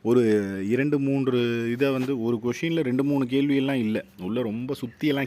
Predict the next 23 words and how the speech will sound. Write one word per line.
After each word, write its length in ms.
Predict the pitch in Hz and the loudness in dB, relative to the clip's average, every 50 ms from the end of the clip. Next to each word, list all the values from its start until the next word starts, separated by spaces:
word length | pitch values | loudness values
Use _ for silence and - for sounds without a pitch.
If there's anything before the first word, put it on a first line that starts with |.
| - - | 0 0
கேட்கல 300 | 123 113 117 107 95 95 | 0 0 2 0 0 2
எதையுமே. 280 | 95 104 110 104 - - - _ _ _ _ _ - - - - _ _ _ - _ - _ _ _ - - - - _ _ - _ _ | 2 2 0 0 -2 -6 -14 _ _ _ _ _ -20 -20 -20 -20 _ _ _ -20 _ -20 _ _ _ -20 -20 -20 -20 _ _ -20 _ _
So, 180 | - - 127 117 | -6 -4 -2 0
மேக்ஸிமம் 440 | 110 120 143 170 - - 196 190 175 | 2 2 0 0 -2 -2 0 2 2
அப்படி 200 | 151 139 135 139 | 2 4 4 4
தான் 100 | 143 127 | 4 2
இருந்துச்சு. 500 | 123 101 95 - - - - - - 85 | 2 0 -4 -6 -10 -16 -16 -14 -8 -4
டைரக்டா 440 | 95 107 131 151 160 151 - - 160 | -2 0 0 0 -2 -6 -4 -4 -2
ஆன்சர் 360 | 135 135 127 - - - 98 | -2 -2 -2 -2 -2 -2 0
போடுற 260 | 104 104 101 98 101 | 0 0 0 0 -2
மாதிரி 240 | 98 95 95 95 104 | -2 -4 -4 -2 -2
தான் 100 | 104 95 | 0 0
இருந்துச்சே 240 | 92 95 85 98 82 | -2 -2 -4 -4 -4
தவிர, 320 | 87 92 98 127 175 190 | -4 -4 -2 -2 0 0
ரொம்ப 280 | 175 175 185 196 202 175 | 0 -2 -2 -2 -4 -2
டஃப்னஸ்ஸாலாம் 640 | - 147 139 - - 156 139 - - 147 143 147 143 | -2 -4 -4 -4 -6 -6 -6 -6 -6 -6 -4 -4 -4
இல்ல. 180 | 127 104 92 | -2 -2 -2
ஒரு 120 | 92 87 85 - | -2 -4 -6 -6
பன்னெண்டு, 220 | 92 104 107 107 98 92 | -6 -4 -2 -2 -2 -2
பதிமூணு 420 | 104 101 101 104 104 104 98 95 - - - - - - - - | -2 -2 -2 -2 -2 -2 -4 -4 -6 -12 -20 -20 -20 -14 -2 -2
சம்ஸ் 220 | 139 160 - - - | 0 0 0 -2 -2
கொடுத்துருந்தாங்க 580 | 165 151 143 165 151 151 156 147 143 143 135 | -2 0 2 0 0 2 0 0 -2 -2 -4
அப்படின்னா, 300 | 117 107 107 101 117 165 | -4 -4 -6 -6 -6 -8